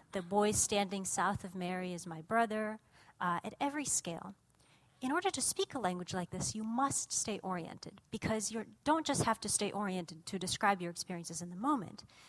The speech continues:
You have to remember also which way you're oriented to be able to describe any past experiences, right? So you have to, uh, be able to say things like, "Oh, I must have left my glasses to the northwest of the telephone. How silly of me," right?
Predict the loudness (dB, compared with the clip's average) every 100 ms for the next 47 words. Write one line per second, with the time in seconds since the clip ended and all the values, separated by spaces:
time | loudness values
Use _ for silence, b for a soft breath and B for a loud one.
0 | B _ 0 6 6 6 -4 -2 0 0
1 | 0 0 2 2 0 -2 -4 -4 -4 -4
2 | -4 -4 -6 -8 -8 -2 2 2 0 -2
3 | -2 0 0 -2 -8 0 2 2 -2 -4
4 | -4 -6 -10 -12 -12 -10 -8 -6 -2 -2
5 | 0 -4 -6 B B B 4 4 0 -2
6 | -8 2 6 6 6 2 2 0 2 2
7 | 0 -4 -4 -2 -4 -8 -8 2 4 4
8 | 2 -4 -4 -2 -2 -4 0 0 0 -4
9 | -6 -4 -4 -2 0 0 -2 -4 -4 -4
10 | -2 -2 -2 -2 -2 -4 -4 0 0 -2
11 | -8 -10 -12 B B B -10 -4 -2 0
12 | -2 -4 -8 -8 -12 B B B -10 -10
13 | -10